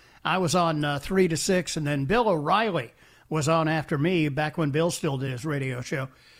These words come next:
Uh, and, and then, uh, Bill left, and so they, uh, asked me to do an additional hour, and so here we are. Great to have you along, and as always, your input is invited, encouraged, and welcomed.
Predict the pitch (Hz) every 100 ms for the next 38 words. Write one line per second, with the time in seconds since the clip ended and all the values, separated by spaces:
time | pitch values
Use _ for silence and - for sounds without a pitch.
0 | - - - 165 151 143 143 151 147 170
1 | 151 151 151 147 143 135 147 175 156 156
2 | 151 - 147 - 151 139 143 139 131 156
3 | 151 139 160 151 143 139 147 135 131 139
4 | - 147 135 135 226 247 226 190 180 185
5 | 220 262 170 - - - - - - -
6 | 175 240 262 240 185 220 226 175 202 190
7 | 208 214 180 170 165 156 196 214 185 151
8 | 156 135 143 170 196 190 185 190 196 190
9 | 165 151 165 - - - 143 151 139 156
10 | 151 165 180 160 151 139 131 175 170 156
11 | 131 143 139 127 127 185 180 156